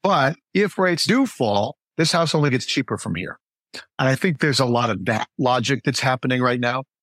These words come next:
but I don't see right now a pull forward in demand. I do see a delay in demand. I think there's lots of buyers who are like, you know, you know, we have an affordability problem. You know, the difference between rates at three percent and seven percent is a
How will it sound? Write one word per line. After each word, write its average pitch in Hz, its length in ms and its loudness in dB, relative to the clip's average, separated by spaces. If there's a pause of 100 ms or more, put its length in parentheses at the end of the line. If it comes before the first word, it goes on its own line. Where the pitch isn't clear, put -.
(100)
but 143 120 2
I 147 60 4
don't 214 300 0
see - 320 2
right 135 400 2
now 120 440 2
a - 60 -10 (120)
pull 123 300 0 (180)
forward 123 720 2
in 110 440 0
demand. 101 840 2 (460)
I 143 100 2
do 165 260 2
see - 220 0
a 98 80 0
delay 127 400 0
in 117 80 0
demand. 92 340 -4
I 127 100 2
think - 180 -2
there's 104 160 0
lots 123 340 0
of 87 100 -4
buyers 95 400 -2
who 107 80 0
are 101 120 2
like, 95 260 2
you 131 160 0
know, 104 240 0 (520)
you 123 140 2
know, 107 60 2
we 135 220 4
have 143 120 2
an 131 80 2
affordability 127 640 2
problem. 107 540 0 (120)
You 120 120 4
know, 104 300 2
the 110 80 2
difference 135 420 -2
between 120 320 0
rates 110 260 2
at 98 80 -2 (200)
three 143 180 4
percent 110 540 0
and 90 260 -4 (160)
seven 127 420 0
percent 95 300 -2
is 92 100 0
a 98 80 0